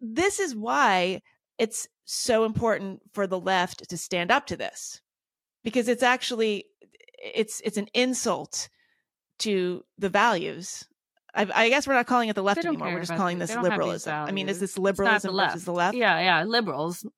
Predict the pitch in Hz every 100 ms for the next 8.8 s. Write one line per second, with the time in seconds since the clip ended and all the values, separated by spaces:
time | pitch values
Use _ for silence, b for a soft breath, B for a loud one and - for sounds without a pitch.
0 | _ - _ _ 214 190 185 175 - 180
1 | 170 170 165 160 156 156 151 151 - -
2 | 151 143 139 - 147 - 151 143 143 156
3 | 233 185 185 190 135 139 220 220 208 202
4 | 185 180 - 160 170 156 151 143 - 143
5 | 147 226 240 226 240 151 143 247 240 247
6 | 233 226 233 240 226 - 190 180 175 170
7 | 170 _ _ b b b - - 220 196
8 | - - - 175 175 165 165